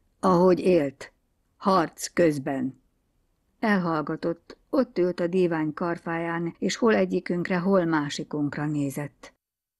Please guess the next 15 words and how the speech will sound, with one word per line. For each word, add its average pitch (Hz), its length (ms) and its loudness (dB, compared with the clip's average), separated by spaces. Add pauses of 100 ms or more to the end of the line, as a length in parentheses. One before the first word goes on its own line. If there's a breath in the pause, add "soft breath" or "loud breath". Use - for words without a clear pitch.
(120)
Néhány 226 460 6
nappal 190 440 2
ezelőtt 170 800 2 (500)
kezembe 180 520 4
veszem 190 360 2
az 165 140 -2
esti 202 320 -2
lapot, 185 400 2
és 170 180 0
olvasom 160 520 2
benne, 214 300 4
hogy 175 240 2
a 165 180 0 (100)
helyi 226 320 6
búvár 170 840 4